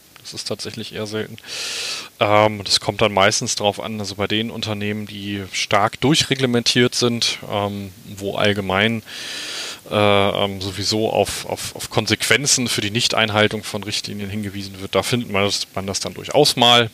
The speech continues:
Ist meistens eher bei den, bei den wirklich großen Unternehmen irgendwo beschrieben. Ähm, ja, ich schaue dann, wenn, ähm, würde,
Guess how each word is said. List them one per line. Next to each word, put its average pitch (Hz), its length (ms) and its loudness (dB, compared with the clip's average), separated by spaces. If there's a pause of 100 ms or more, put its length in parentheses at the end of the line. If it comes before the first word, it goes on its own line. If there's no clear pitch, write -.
Ist - 220 -4
meistens 101 360 2
eher 107 180 2
bei 101 140 4
den, 98 260 -4
bei 98 140 0
den 95 200 -8
wirklich - 300 -6
großen - 340 -2
Unternehmen 107 640 2
irgendwo 104 380 -2
beschrieben. 101 640 -2 (880)
Ähm, 98 580 2 (2250)
ja, 92 280 2 (380)
ich - 320 2
schaue 107 380 6
dann, 101 400 2
wenn, 101 360 -4 (200)
ähm, 95 240 -12 (920)
würde, 101 360 -4